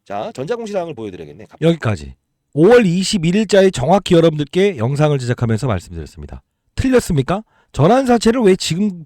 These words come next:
지금부터 기땡 그 말도 안 되는 반, 예? 결과물을 한다고? 이 수급의 주체를 한다고? 언제부터 말했다고?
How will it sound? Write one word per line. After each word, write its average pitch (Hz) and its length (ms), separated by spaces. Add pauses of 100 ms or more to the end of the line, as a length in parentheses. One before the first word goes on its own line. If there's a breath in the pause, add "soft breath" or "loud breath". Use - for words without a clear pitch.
지금부터 190 520
기땡 180 540
그 151 260 (400 soft breath)
말도 214 400
안 208 100
되는 180 240
반, 143 340 (440)
예? 208 200 (920)
결과물을 233 600
한다고? 196 440 (1120)
이 202 120
수급의 233 320
주체를 190 360
한다고? 180 500
언제부터 214 540
말했다고? 82 480